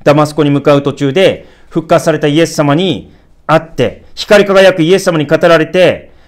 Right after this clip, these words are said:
三日間目が見えなくなって、で、そこで改心、あの、こう、イエスを信じるようになったんですね。で、そこでですね、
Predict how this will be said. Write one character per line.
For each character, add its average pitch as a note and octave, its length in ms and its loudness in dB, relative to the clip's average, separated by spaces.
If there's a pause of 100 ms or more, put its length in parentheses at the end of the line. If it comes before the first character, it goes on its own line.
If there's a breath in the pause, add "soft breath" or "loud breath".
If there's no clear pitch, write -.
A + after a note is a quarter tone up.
三 G#3+ 160 -2
日 C4+ 100 2
間 B3+ 120 2
目 G#3 120 0
が G3+ 80 0
見 F3 180 0
え B3 60 2
な A#3 120 2
く F3 100 0
な B2+ 80 2
っ - 100 -18
て、 F#2 320 -4 (460)
で、 G3 60 -6
そ A3+ 100 -6
こ B3 80 2
で A#3 80 4
改 G#3+ 280 0
心、 - 280 -10 (500)
あ B2+ 60 -10
の、 G#2 260 -10
こ A#2+ 220 -10
う、 - 80 -
イ D3+ 100 2
エ D#3+ 60 4
ス D3+ 160 -2
を A2+ 40 -2
信 G3 300 0
じ F3+ 80 -2
る D#3+ 60 0
よ A#2+ 60 -2
う - 20 -4
に G2 60 -6
な - 20 -10
っ - 20 -16
た G#2 80 -10
ん F2 60 -14
で E2 60 -16
す F#3 120 -12
ね。 G#3 300 -10 (1200)
で、 E3+ 60 -2
そ B3 220 -2
こ E4 120 2
で E4+ 100 4
で C#4+ 80 4
す - 140 -2
ね、 A2 320 -8